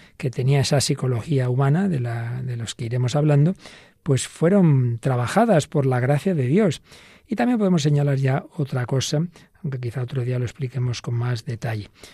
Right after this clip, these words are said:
Eh, hablamos de la conversión de San Ignacio, fundamentalmente cuando a raíz de aquella herida que tiene en la defensa del castillo de Pamplona, está a punto de morir, cuando ya se lo llevan a su casa natal en,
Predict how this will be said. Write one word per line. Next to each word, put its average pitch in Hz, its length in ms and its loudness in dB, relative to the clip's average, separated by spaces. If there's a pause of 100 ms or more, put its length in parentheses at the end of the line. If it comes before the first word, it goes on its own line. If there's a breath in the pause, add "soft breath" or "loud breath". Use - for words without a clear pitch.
(340 loud breath)
Eh, 135 400 -2
hablamos 175 400 4
de 175 80 4
la 147 120 2
conversión 143 500 2
de 131 140 0
San 123 180 -6
Ignacio, 160 480 0
fundamentalmente 143 920 0
cuando 135 360 0
a 131 40 -2
raíz 139 400 2
de 139 120 0
aquella 139 280 2
herida 156 440 4 (340 soft breath)
que - 180 -8
tiene 147 480 2
en 139 140 -2
la 117 120 -6
defensa 131 520 -2
del 131 140 -6
castillo 131 320 -4
de 123 80 -4
Pamplona, 165 540 -2 (260 loud breath)
está - 180 -10
a 117 40 -6
punto 123 420 -4
de 120 100 -6
morir, 170 400 2
cuando 120 340 -4
ya 117 360 -8
se 127 140 -10
lo 113 60 -10
llevan 117 340 -6
a 117 120 -6
su 117 200 -10
casa 147 460 0
natal 135 420 -4
en, 123 260 -4